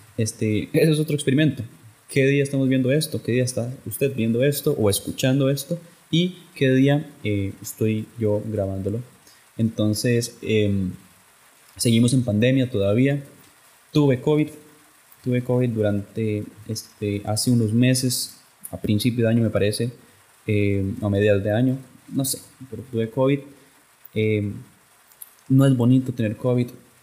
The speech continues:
entonces creo que hay que cuidarnos todavía. Ya soy vacunado, me vacuné la primera dosis.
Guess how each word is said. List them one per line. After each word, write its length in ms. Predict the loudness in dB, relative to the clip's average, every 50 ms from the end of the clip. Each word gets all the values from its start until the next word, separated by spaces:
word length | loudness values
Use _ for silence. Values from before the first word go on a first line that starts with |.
| _ _ _ _ _ _ -20 -20 _ _ _ _ _ _ -8
entonces 400 | -8 -6 -6 -6 -6 -6 -6 -8
creo 160 | -6 -6 -6
que 100 | -6 -6
hay 40 | -8
que 100 | -10 -12
cuidarnos 500 | -12 -8 -6 -2 -2 -2 -2 -4 -8 -8
todavía. 520 | -8 -6 -4 -4 -2 0 0 0 0 0 -2 -6 -8
Ya 80 | -8 -8
soy 120 | -6 -6
vacunado, 480 | -6 -6 -4 -4 -2 -2 -2 -2 -2 -4 -8 -12 -16 -14
me 120 | -10 -8
vacuné 380 | -8 -8 -8 -6 -4 -2 -2 -2
la 100 | -2 -2
primera 300 | -2 -4 -2 0 0 2
dosis. 360 | 0 0 -2 -4 -8 -10